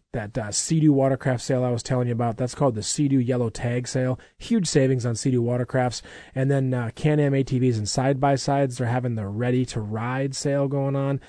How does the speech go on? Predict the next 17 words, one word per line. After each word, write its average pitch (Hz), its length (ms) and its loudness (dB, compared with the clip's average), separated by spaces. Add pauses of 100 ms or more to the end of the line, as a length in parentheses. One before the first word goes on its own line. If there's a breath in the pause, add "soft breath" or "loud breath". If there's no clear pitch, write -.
(280 loud breath)
You 185 100 -2
can 233 140 0
save 190 320 2
up 156 160 0
to, 139 340 2
uh, 120 300 0 (640)
man, 143 220 -2
I 131 80 -4
was 120 140 -2
just 147 160 -6
redoing 151 220 2
the 135 60 -4
price. 147 180 -2
I - 60 -8
think 202 100 -2
it 214 40 0
was - 160 -4